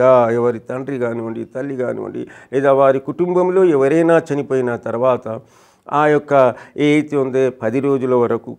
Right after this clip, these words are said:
మనకు శాస్త్రం వేదం ఏం చెప్తుందంటే, మనకు పది రోజులు చేయాలి.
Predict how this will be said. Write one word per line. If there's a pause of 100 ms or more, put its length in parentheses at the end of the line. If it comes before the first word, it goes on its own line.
(160)
మనకు
శాస్త్రం
వేదం
ఏం
చెప్తుందంటే,
మనకు (480)
పది
రోజులు (120)
చేయాలి.